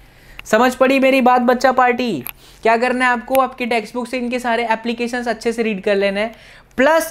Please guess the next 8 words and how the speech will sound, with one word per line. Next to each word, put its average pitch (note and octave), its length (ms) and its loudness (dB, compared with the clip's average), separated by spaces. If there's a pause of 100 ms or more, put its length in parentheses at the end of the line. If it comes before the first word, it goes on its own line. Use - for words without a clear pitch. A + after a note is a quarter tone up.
at B3 200 4
the C4 140 4
same A#3 320 0
time G3+ 300 0 (260)
सेम D#4+ 540 0
टॉपिक A3 500 -2
है A3 160 0 (200)
एलईडी, A#3+ 1040 -4